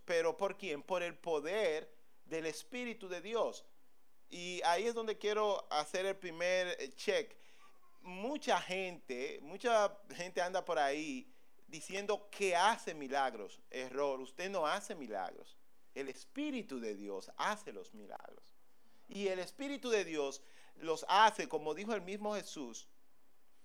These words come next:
para anunciar que el reino de Dios está entre nosotros. Son como señales que verifican y que dan certeza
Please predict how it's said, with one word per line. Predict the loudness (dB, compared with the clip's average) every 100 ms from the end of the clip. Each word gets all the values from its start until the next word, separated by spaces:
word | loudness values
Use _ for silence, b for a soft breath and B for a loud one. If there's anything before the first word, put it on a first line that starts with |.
| B B
para | 6 6 6
anunciar | 2 -8 2 6 6 4 0
que | 2
el | 2 0
reino | -2 2 2 2 0
de | 0 -2
Dios | -2 -2 -4 -8 -14 -14 -6
está | -4 -6 0 4 4 4
entre | -2 -6 -6
nosotros. | -8 -8 -6 -8 -10 -16 -18 b b b b b -16
Son | -2 2 4
como | 6 6 4 -2 B B
señales | B 0 2 6 8 8 6 0 -4 -16 -16 -12
que | -2 0
verifican | 0 -2 -6 -2 -2 0 -2 -2 -6
y | -12
que | -6 -4 0
dan | 6 8 8 8 2 -10 -18 -12
certeza | 2 2 4 2 2 2 0